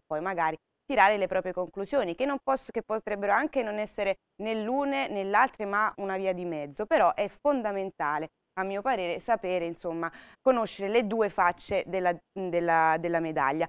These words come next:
Per questo motivo hai deciso di sottoporlo, consigliarlo oggi, Silvia?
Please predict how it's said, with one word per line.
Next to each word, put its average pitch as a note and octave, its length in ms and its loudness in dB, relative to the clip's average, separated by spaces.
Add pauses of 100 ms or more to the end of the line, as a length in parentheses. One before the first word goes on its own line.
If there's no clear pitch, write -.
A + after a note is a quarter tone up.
(160)
Per C4+ 160 0
questo E4 320 0
motivo E4 440 2
hai F3+ 180 6
deciso F#3 280 -10
di F#3 80 -8
sottoporlo, G3 600 -2
consigliarlo G3 600 0
oggi, F3 300 0
Silvia? E3+ 480 -6